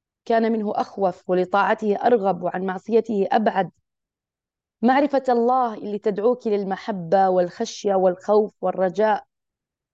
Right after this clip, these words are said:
ركائز العبودية التي لا يقوم الدين إلا عليها من محبة وخوف ورجاء، وأساس كل ذلك الإخلاص. وكل ما زاد علمك عن الله ما عاد قلبك يلتفت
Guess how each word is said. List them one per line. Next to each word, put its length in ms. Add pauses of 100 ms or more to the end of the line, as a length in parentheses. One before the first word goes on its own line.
(140)
ركائز 420
العبودية 600
التي 540
لا 160
يقوم 400
الدين 260
إلا 300
عليها 460 (420)
من 160
محبة 600 (240)
وخوف 480
ورجاء، 520 (1160)
وأساس 540
كل 240
ذلك 400
الإخلاص. 680 (640)
وكل 340
ما 140
زاد 280
علمك 360
عن 180
الله 360 (400)
ما 180
عاد 260
قلبك 420
يلتفت 480